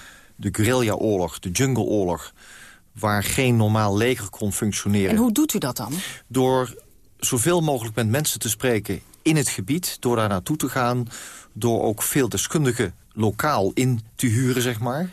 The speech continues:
Speaker 1: Eh, we hebben in Sierra Leone ook te maken gehad met lokale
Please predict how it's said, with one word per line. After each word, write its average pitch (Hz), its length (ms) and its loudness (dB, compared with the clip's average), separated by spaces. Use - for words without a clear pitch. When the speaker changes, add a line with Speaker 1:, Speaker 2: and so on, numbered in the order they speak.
Speaker 1:
Eh, 107 160 0
we 101 100 -2
hebben 101 200 0
in - 60 -2
Sierra 104 220 0
Leone 104 340 2
ook - 180 -4
te - 80 -6
maken 110 360 -2
gehad 98 280 -4
met 98 300 0
lokale 107 640 2